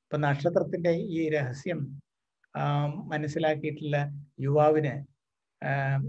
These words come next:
അന്നത്തെ നക്ഷത്ര ശാസ്ത്രജ്ഞന്മാര്, ആ, യാതൊരു അംഗീകാരവും കൊടുക്കാതെ പരിഹസിച്ച് തള്ളിയതിന്റെ ഫലമായിട്ടൊക്കെയാണ് അദ്ദേഹം ബോംബ് ഉണ്ടാക്കുന്ന,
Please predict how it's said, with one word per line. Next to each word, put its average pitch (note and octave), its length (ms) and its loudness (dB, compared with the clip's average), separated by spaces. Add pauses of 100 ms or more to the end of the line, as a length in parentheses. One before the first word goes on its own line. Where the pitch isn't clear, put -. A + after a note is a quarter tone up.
(200)
അന്നത്തെ D#3+ 340 -2
നക്ഷത്ര D3+ 440 -2
ശാസ്ത്രജ്ഞന്മാര്, D3 960 -2 (600)
ആ, C#3+ 200 2
യാതൊരു D3+ 480 2
അംഗീകാരവും D3 560 2
കൊടുക്കാതെ C#3 460 0
പരിഹസിച്ച് C#3 600 -2 (100)
തള്ളിയതിന്റെ D3 480 0
ഫലമായിട്ടൊക്കെയാണ് C3+ 920 -2 (320)
അദ്ദേഹം C3+ 460 0
ബോംബ് D#3 340 2
ഉണ്ടാക്കുന്ന, C3+ 680 0